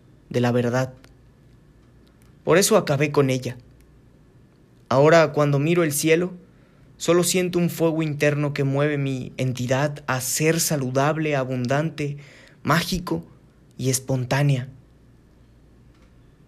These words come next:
Quiero despertar cada día más, más fuerte, más ágil y más feliz. Qué gran vida la que nos tocó vivir. Es así,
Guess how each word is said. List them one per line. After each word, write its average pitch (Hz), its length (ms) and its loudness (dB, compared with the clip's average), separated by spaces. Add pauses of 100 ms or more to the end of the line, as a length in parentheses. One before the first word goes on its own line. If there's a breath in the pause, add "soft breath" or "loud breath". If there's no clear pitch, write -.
(600)
Quiero 156 220 2
despertar 135 680 -2
cada 143 200 2
día 139 320 -2
más, 139 460 -4 (720)
más 165 240 -2
fuerte, 151 480 -4 (540)
más 139 300 -2
ágil 143 420 -4 (680)
y 156 100 -2
más 160 240 2
feliz. 151 400 0 (1700)
Qué 151 120 -2
gran 147 280 2
vida 143 380 0
la 131 160 -4
que 131 120 -4
nos 127 180 -6
tocó 131 240 -2
vivir. 120 400 -2 (1300)
Es 160 440 0
así, 127 360 -6